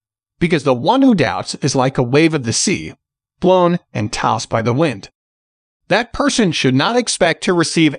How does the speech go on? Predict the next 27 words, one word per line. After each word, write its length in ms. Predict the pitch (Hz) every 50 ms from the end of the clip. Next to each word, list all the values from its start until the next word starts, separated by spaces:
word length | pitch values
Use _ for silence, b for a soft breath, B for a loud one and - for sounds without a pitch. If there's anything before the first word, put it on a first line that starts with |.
| _ -
anything 480 | 175 208 233 240 - 196 180 175 175
from 160 | 170 - 165
the 100 | 156 143
Lord. 380 | 139 139 147 156 165 170 170 - _ _ _ _ _ _ _ _ _ _ _ _ _ _ _ -
Such 340 | - - 262 302 285 -
a 60 | 349 269
person 420 | - - 196 190 180 - 190 180
is 160 | 156 135 -
double-minded 800 | - 156 143 135 214 214 214 185 156 135 135 143 147 147 151 151 _ -
and 140 | 175 190 220
unstable 600 | 254 269 269 - - - 202 214 208 214 214 208
in 100 | 185 160
all 180 | 160 160 160 151
they 200 | 143 131 147 147
do." 360 | 135 127 87 - - - - _ _ _ _ _ _ _ _ _ _ _ _ _ _ _ _
Believers 480 | - 196 202 254 294 285 330 320 262 233
in 120 | 208 160
humble 340 | 147 - 202 247 233 220 208
circumstances 840 | - - 170 139 - - 170 160 - - 202 196 175 - 196 180
ought 220 | 165 143 123 131 -
to 80 | 135
take 320 | 131 - - 156 151 147 -
pride 340 | - - 107 92 90 101 104
in 120 | 107 104
their 160 | 107 101 104
high 220 | - - 143 139 139
position. 520 | - 151 123 117 92 - - 92 80 -